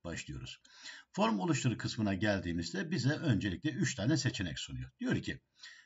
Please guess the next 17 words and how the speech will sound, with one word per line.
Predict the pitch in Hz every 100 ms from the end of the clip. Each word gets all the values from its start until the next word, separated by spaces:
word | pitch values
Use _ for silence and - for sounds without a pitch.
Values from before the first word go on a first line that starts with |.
| _ _ _ _
boş | 254 269 -
bir | 147 127
formla, | 117 98 95
yani | 110 143 110 113
hiçbir | 185 - 156
şey | 131 117 110
olmayan, | 160 139 92 80 82 -
her | 151 180
şeyi | 127 117 95
sizin | - 123 135
tarafınızdan | 127 98 98 90 104 104
belirleyeceğiniz | 131 107 92 107 139 127
bir | 87
şeyle | - 95 139
mi | 156
başlayayım? | 143 127 135 147 143 151 147 _ _ _ _ - - -
Yoksa | 120 175 - 156 160 156